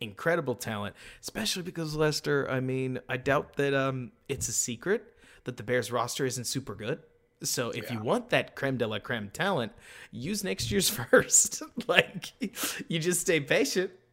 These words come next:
Speaker 1: and you might end up with a top ten pick, to use one, or one place or another. So another question we've got, this one from Ken. Robert Zaglinski has an article on Windy City Gridiron about the possibility of bringing back Kyle Fuller.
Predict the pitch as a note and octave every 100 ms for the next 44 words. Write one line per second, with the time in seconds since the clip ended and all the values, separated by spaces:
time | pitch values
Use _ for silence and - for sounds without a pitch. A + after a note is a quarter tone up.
0 | _ - C#3 E3+ D#3 D3+ D#3+ - - C3
1 | C#3 C#3+ C3+ C3 B2 B2+ B2 C3+ A2+ A#2+
2 | A#2+ G#2+ - G#2+ - _ E3 C3+ A#2+ G#2+
3 | G2+ G#2+ G#2+ G#2 G#2 - A#2 G#2+ G#2+ G#2
4 | G2 - F#2+ F#2+ F2+ - _ _ _ _
5 | - - B2 B2 C3+ B2+ - C3+ F3 G#3+
6 | D3 B2 A#2 G#2+ A2 G2 - C#3 E3+ D#3
7 | G#2+ - C3+ G#2+ G2+ - - - - B2+
8 | F3 D3+ C#3+ E3 D#3+ C3+ B2 A2+ A2+ B2+
9 | B2 B2 A2+ A2+ B2 - G#2+ A2+ B2 A2+
10 | A2 G#2 - - B2 - A#2 A#2 A2 G#2+
11 | G#2+ G#2+ G2+ G2+ - A2 G2 - A2 F#2